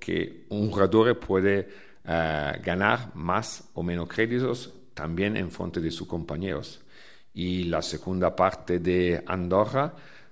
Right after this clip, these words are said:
seguro que lo que me, que tiene claramente una línea que este equipo que juega de vergüenza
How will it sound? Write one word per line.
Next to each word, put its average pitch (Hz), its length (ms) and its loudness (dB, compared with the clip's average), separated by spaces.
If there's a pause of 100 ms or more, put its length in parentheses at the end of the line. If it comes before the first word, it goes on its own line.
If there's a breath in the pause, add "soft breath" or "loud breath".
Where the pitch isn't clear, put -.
(120)
seguro - 960 0
que 131 540 2 (180)
lo 104 240 2
que 120 100 0
me, 110 560 2
que 98 920 4 (320)
tiene 95 920 0 (800)
claramente 98 720 2
una 92 220 0
línea 127 560 0
que 113 540 0 (540 loud breath)
este - 320 4
equipo - 520 -2
que - 440 -2 (180)
juega 90 300 4
de 92 120 2
vergüenza 90 800 0